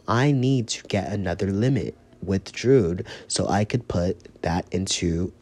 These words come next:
our roommate's account. She is so against it. She does not want this to be sent to him, and I do not know why.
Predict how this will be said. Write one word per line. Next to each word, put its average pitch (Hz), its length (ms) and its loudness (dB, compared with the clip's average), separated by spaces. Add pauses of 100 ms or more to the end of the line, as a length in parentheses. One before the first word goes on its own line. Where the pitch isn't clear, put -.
(140)
our 95 160 2
roommate's 82 680 -2 (100)
account. - 440 -2 (440)
She - 220 -2
is - 200 0
so - 380 2
against 101 340 0
it. 92 60 -2
She - 160 -2
does 101 200 -2
not 92 460 -2
want 95 240 -4
this 95 220 -2
to 92 160 -2
be 90 160 -4
sent 92 340 -2
to 95 160 -2
him, 85 280 -2
and 82 120 -2
I 82 120 -2
do 90 220 -4
not 85 300 -4
know 82 140 -2
why. - 560 -4